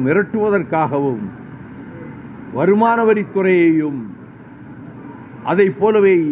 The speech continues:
இ டி டிபார்ட்மெண்ட்டையும் அவர்கள் பயன்படுத்தி வருகிறார்கள்.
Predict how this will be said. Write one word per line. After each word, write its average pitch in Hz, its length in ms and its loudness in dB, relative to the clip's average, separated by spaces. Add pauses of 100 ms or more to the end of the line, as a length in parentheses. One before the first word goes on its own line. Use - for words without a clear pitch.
(140)
இ - 80 2
டி 208 180 0 (1000)
டிபார்ட்மெண்ட்டையும் 151 920 0 (720)
அவர்கள் 208 300 2 (100)
பயன்படுத்தி 202 580 2
வருகிறார்கள். 165 680 0